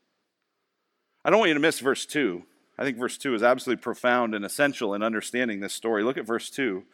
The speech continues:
"During supper, when the devil had already put it into the heart of Judas Iscariot, Simon's son, to betray him, Jesus, knowing the Father had given all things into his hands, that he'd come from God, he rose, he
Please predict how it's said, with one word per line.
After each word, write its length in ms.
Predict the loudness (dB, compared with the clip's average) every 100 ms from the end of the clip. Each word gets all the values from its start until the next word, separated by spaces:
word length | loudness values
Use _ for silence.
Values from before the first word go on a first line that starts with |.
| -20 -20 0
"During 300 | 4 4 4
supper, 680 | 4 6 6 4 0 0 -4 _ _ _ -20 -4
when 140 | 2 2
the 80 | 6
devil 380 | 6 8 6
had 120 | 6 6
already 480 | 8 8 8 6
put 300 | 2 4 6
it 200 | 8 4 2
into 280 | 0 2
the 120 | 2 4
heart 360 | 6 6 6
of 140 | -2 0
Judas 360 | 2 4 2
Iscariot, 600 | -4 -2 6 8 8 4
Simon's 460 | 2 2 4 2 0
son, 220 | 0 0
to 100 | -2
betray 440 | -8 -4 4 4 4
him, 340 | 0 -4 -8 _ _ _ _ _ _ _ _ _ _ _
Jesus, 400 | 4 4 4 2
knowing 320 | 6 8 8
the 80 | 2
Father 300 | 6 6 6
had 80 | 2
given 180 | 2 4
all 120 | 4
things 260 | 4 -2 0
into 160 | 0
his 140 | 0 2
hands, 300 | 4 4 2
that 100 | 0
he'd 140 | 2
come 140 | 0
from 180 | 2 2
God, 240 | 6 6 4
he 80 |
rose, 500 | 2 6 8 6 2
he 220 | 0 -2